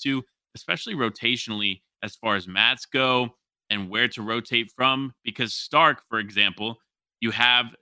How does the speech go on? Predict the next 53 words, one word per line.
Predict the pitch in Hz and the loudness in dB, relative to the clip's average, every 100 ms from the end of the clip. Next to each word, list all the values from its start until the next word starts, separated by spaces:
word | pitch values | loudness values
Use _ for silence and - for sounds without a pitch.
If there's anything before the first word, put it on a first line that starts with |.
| 101 | -6
the | 113 117 113 | 0 2 0
zip | 101 139 | 0 -4
lines | 113 101 92 | 0 0 0
that | 95 98 | 0 -2
get | 104 101 | -2 -6
you, | 107 104 - 104 | -6 -8 -8 -6
get | 107 | -6
you | 101 | -2
down | 113 113 110 | 0 2 2
and | |
get | 110 - | -2 -6
you | 104 | -8
to | 110 | -4
a | |
new | 107 | -4
place. | 104 117 104 92 - _ _ - | -4 0 0 0 -8 _ _ -6
You | 117 | 0
have | 123 120 | 2 2
the | 113 | -2
cars, | - - 127 117 92 - _ - | -4 2 4 6 4 -2 _ -10
because | 107 110 | -6 -4
those | 139 151 | -4 -4
Stark | - - 131 156 - | -2 2 4 2 -2
cars | 170 175 185 180 - _ _ | 2 4 2 -2 -12 _ _
will | - 110 | -6 -4
take, | 147 127 123 | 0 0 0
will | 127 | 0
go | 135 131 | 0 -2
flying. | - 139 151 147 107 95 | -2 2 6 6 4 2
No | 113 151 | 0 2
gas | 147 160 160 - | 4 4 4 2
needed. | 151 160 165 165 - _ | 0 2 2 0 -4 _
You | - 160 | -2 2
have | 156 143 | 4 4
a | 117 | 4
boost | 107 117 156 165 - | 0 2 2 2 2
in | 165 165 | 4 4
it. | 165 | 4
I | 147 | 4
mean, | 151 139 120 _ _ _ _ - | 4 2 -2 _ _ _ _ -10
the | 127 | -8
potential | - - 165 180 175 175 | -8 -4 0 0 -2 -6
there | 135 123 120 | -2 0 0
is | 110 120 117 - | 0 -4 -4 -4
crazy. | - 120 117 98 92 | -2 -2 0 -4 -8
So | - 123 | -6 -6
if | 113 | 0
we | 170 | 2
have | 175 | 2
another | 143 135 | 0 -2
P | 120 131 | -2 -2
O | 120 | 2
I | 120 117 | 2 2